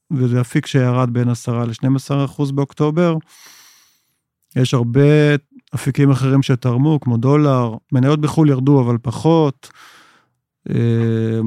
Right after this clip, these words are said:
בקיצור, זה תיק שיודע לספוג הרבה מאוד זעזועים, ובשונה נגיד מהקורונה או מאלפיים ושמונה, הפגיעה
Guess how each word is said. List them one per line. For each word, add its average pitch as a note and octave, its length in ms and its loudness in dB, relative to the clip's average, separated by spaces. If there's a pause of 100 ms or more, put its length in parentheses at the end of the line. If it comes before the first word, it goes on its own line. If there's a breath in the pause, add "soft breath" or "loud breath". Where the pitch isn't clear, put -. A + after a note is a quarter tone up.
(300)
בקיצור, D#3+ 480 2
זה C3 100 2
תיק D#3+ 220 -4
שיודע C#3 680 4
לספוג C#3 460 0
הרבה B2 240 0
מאוד C3+ 240 4
זעזועים, B2+ 560 0
ובשונה B2 1120 -4
נגיד C3+ 280 -2
מהקורונה C3 680 0
או B2 160 2
מאלפיים A#2 380 -4
ושמונה, C#3+ 520 0 (800 soft breath)
הפגיעה B2+ 1300 0